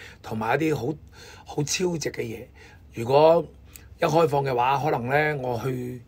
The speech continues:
嚟緊我會去幾次旅行團，噉我諗住去到過年之前啦，可能我搞一隊，搞一團旅行團去馬來西亞。咁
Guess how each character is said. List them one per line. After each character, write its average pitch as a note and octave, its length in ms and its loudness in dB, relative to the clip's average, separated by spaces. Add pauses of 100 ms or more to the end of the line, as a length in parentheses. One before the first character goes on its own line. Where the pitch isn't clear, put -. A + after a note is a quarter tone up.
(400)
嚟 A2+ 120 -4
緊 D3 140 2
我 C#3+ 140 2
會 B2+ 120 -2
去 D3+ 140 -4
幾 - 80 -6
次 C#3+ 60 -2
旅 A#2+ 120 0
行 G2+ 120 -6
團， G2 200 -12 (100)
噉 D3+ 160 -6
我 C#3+ 100 0
諗 C#3 160 -2
住 B2 380 -6 (380)
去 C#3 160 2
到 C#3 100 6
過 B2+ 280 -2
年 G#2 180 -10
之 D#3+ 200 -8
前 G2+ 340 -8
啦， C3+ 180 -4
可 C#3+ 80 -2
能 A2+ 120 -6
我 A2 120 -10
搞 A#2 200 -6
一 C#3 40 -8
隊， A2 340 -10 (540)
搞 C#3 160 2
一 - 20 4
團 G#2+ 240 -8
旅 A2+ 40 -8
行 G#2+ 180 -10
團 G2 180 -14 (500)
去 B2 60 -6
馬 B2+ 160 -6
來 G2+ 60 -8
西 C#3 100 -6
亞。 B2+ 200 -6 (1900)
咁 D#3 400 -2